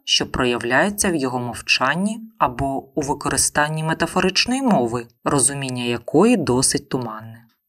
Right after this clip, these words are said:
Траплялося, що гіди говорили через суб'єктів, використовуючи їхні голосові зв'язки. І звук голосу був таким дрижачим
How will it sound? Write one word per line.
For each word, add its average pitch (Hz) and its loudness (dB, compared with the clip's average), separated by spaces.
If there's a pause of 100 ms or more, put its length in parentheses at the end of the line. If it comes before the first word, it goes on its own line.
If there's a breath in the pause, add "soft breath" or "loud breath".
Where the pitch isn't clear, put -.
(840)
Траплялося, 139 2
що - 2
гіди 127 0
говорили 127 2
через 139 0
суб'єктів, 135 -2 (160)
використовуючи 151 2
їхні 120 0
голосові 127 0
зв'язки. 123 -2 (420)
І 180 2
звук 120 -2
голосу 165 4
був 151 -2
таким 139 -2
дрижачим 156 0